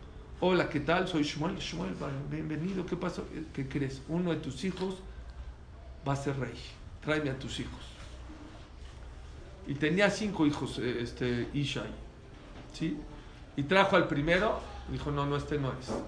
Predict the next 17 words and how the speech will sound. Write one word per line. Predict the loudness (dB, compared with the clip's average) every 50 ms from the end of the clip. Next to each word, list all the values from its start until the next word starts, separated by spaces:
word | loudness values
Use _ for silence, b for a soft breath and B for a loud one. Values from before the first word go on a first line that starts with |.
| -8 -10 -8 0
Trajo | 4 4 6 6 4
al | 4 2
segundo, | 2 0 0 0 0 0 0
"Este | 0 0 -2 0
no | 0 -2
es". | -2 -4 -6 -8 -8 -10 -6 -4
Depende, | -2 2 2 2 2 2 0
trajo | 0 2 0 2 2 4 2 4
a | 4 2 0 2
Kilab, | 4 4 8 10 10 10 8 6 2 -2
Kilab | -2 2 2 4 4 2 2 2
guapo, | 4 4 6 4 4 2 2 2 2 4 4
alto. | 4 4 4 4 6 6 6 6 4 B B B B B B B B
Shmuel, | 4 4 6 6 8 10 12 12 12 10 8 4 4
dice | 4 6 6 6
el | 6 6 6
Pasuk, | 6 4 6 6 6 6 6 4